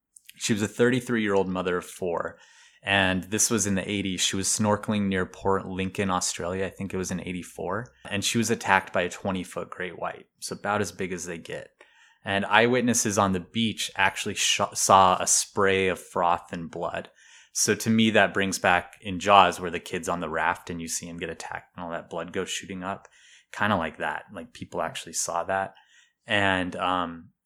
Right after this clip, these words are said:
she was just completely bitten in half and the shark fed on her and ate her. They saw her torso rise up. It was headless. And then they saw the shark eat the torso as well. And the whole time her poor husband's on the beach, like, trying to run into the water and people are restraining him,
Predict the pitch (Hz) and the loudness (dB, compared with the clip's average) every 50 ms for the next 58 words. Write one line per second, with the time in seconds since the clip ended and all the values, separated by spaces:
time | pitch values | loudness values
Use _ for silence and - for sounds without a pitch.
0 | _ _ - - - - 110 110 110 - 120 104 - - 107 90 - 107 104 98 | _ _ -6 -4 -2 0 0 0 0 0 0 0 0 0 -2 -2 -2 -4 -4 -2
1 | 98 95 90 - 98 95 90 95 90 92 - 92 87 82 87 - - - - - | -4 -4 -4 -2 -2 -2 -2 -4 -6 -6 -4 -2 -2 -2 -2 -6 -10 -16 -18 -20
2 | - - 95 87 - - 90 82 - - - 104 98 90 85 78 80 80 78 78 | -14 -12 -6 -4 -2 -2 -2 -4 -4 -4 0 0 2 2 2 0 -2 -4 -4 -6
3 | 78 80 85 - 92 95 87 - - - - - _ _ - - _ _ _ - | -8 -8 -8 -6 -4 -4 -4 -6 -10 -14 -18 -20 _ _ -20 -20 _ _ _ -4
4 | 98 90 - - 104 101 95 101 95 - - - - 92 92 - - 113 107 107 | 0 2 4 6 6 6 6 4 2 0 -2 -4 -4 -4 -2 -2 -2 0 0 2
5 | 107 107 107 107 101 113 107 107 104 - - - - 104 95 90 - - - 101 | 2 2 2 2 2 2 2 2 0 -2 -10 -18 -16 -12 -8 -6 -6 -4 -2 -4
6 | 95 92 98 98 95 - - - - 90 90 90 85 82 87 82 78 - - 80 | -2 0 -2 -2 0 0 -2 -2 -2 -4 -6 -8 -8 -8 -8 -6 -6 -4 -2 -2
7 | 78 80 73 71 - - 90 - - 95 82 82 - - - - _ - - - | -2 -4 -6 -8 -12 -10 -8 -6 -4 -4 -4 -6 -8 -14 -20 -20 _ -20 -20 -14
8 | - 92 90 87 - - - - - - - - 98 90 85 - - _ - - | -12 -10 -10 -10 -10 -12 -12 -14 -12 -12 -12 -10 -10 -10 -12 -12 -18 _ -20 -20
9 | - - - - - _ 95 95 98 95 107 110 104 - 104 95 90 90 90 87 | -20 -20 -20 -20 -14 _ -2 0 0 2 2 0 2 2 2 2 2 0 -2 -6
10 | 78 - - 95 85 90 90 85 - 85 82 82 - 82 82 82 - - 80 80 | -8 -4 -4 -2 -2 -2 -2 -4 -6 -8 -6 -4 -4 -4 -4 -6 -10 -12 -14 -14
11 | 80 - - - 85 82 - _ - - - 98 95 92 92 90 87 87 90 92 | -12 -12 -12 -12 -12 -14 -16 _ -14 -6 -4 -2 0 0 -2 -2 -2 -2 -2 0
12 | 92 92 90 90 87 85 82 80 82 82 80 82 80 82 82 - - - 76 - | 0 -2 -2 -2 -4 -4 -4 -2 -2 -2 -2 -2 -4 -6 -8 -10 -12 -14 -8 -4
13 | - 85 80 78 80 - - - 98 85 82 82 85 90 90 90 90 | -4 -4 -4 -4 -4 -4 -4 -4 -4 -6 -4 -4 -4 -4 -6 -6 -6